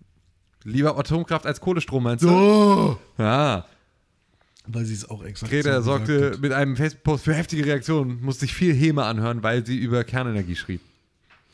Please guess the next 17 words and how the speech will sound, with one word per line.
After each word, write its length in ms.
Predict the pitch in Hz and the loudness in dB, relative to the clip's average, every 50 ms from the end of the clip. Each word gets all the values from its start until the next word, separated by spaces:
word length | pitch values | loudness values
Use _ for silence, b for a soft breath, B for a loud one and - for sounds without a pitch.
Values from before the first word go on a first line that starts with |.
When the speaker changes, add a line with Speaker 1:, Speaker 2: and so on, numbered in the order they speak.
| b b b b b b b b b b | b b b b b b b b b b
Speaker 1:
Es 180 | - 139 123 - | -6 -6 -4 -4
ist 220 | 165 165 - - | -4 -6 -6 -4
ja 140 | - 226 196 | -2 -2 -2
tatsächlich 680 | - - 120 101 98 - - 92 87 - 92 90 90 - | -2 -2 -2 -2 -2 -4 -6 -8 -8 -8 -8 -8 -8 -8
so, 300 | - 85 85 95 139 165 b b b b b b b b b | -8 -10 -8 -10 -12 -14 b b b b b b b b b
dass 340 | - 101 92 - - - _ | -4 -4 -4 -4 -6 -12 _
Kernenergie 1000 | - - 135 143 165 190 185 117 98 92 90 87 90 90 87 90 104 143 190 - _ _ _ _ _ _ _ _ _ - 107 | -10 -8 -6 -6 -6 -6 -6 -6 -6 -4 -4 -6 -8 -10 -12 -10 -10 -12 -12 -14 _ _ _ _ _ _ _ _ _ -12 -6
ja, 260 | 101 107 107 92 - - _ _ _ | -2 -2 -2 -2 -6 -12 _ _ _
ist 320 | - - 127 - - - - | -6 -6 -6 -6 -6 -6 -4
ja 120 | 143 135 | -4 -4
eine 200 | 117 120 120 120 | -4 -4 -4 -6
extrem 340 | 117 - - - 131 127 120 | -6 -8 -8 -6 -6 -6 -4
saubere 440 | 101 110 98 98 98 110 107 113 - | -2 -2 -2 -2 -2 -4 -4 -4 -4
Art 100 | 123 123 | -4 -4
der 60 | 139 | -6
Stromproduktion. 960 | 127 - - - - 143 139 131 - - 110 98 - - - 95 95 127 175 | -8 -8 -10 -10 -10 -10 -10 -10 -8 -6 -6 -6 -6 -6 -6 -6 -6 -4 -2
Speaker 2:
Ja. 160 | 165 143 - | -4 -4 -4